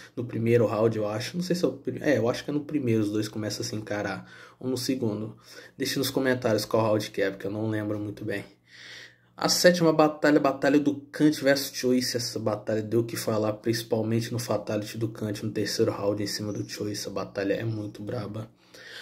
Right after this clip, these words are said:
A oitava batalha, a batalha do Mike versus Zuluzão, que tem muito Fatality. Eu gosto muito dessa também.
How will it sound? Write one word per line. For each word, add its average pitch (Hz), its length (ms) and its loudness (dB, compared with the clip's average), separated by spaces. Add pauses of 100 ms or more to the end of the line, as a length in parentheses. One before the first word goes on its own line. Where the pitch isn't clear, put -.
(140)
A 196 120 4
oitava 185 400 8
batalha, 165 440 8
a 160 40 8
batalha 151 360 4
do 151 160 4
Mike 123 360 2
versus 123 240 0
Zuluzão, 120 480 2
que 120 80 -10
tem 131 220 -4
muito 120 400 2
Fatality. 98 540 -2
Eu 98 60 -4
gosto 110 260 0
muito 107 180 -4
dessa 107 300 0
também. 107 340 -4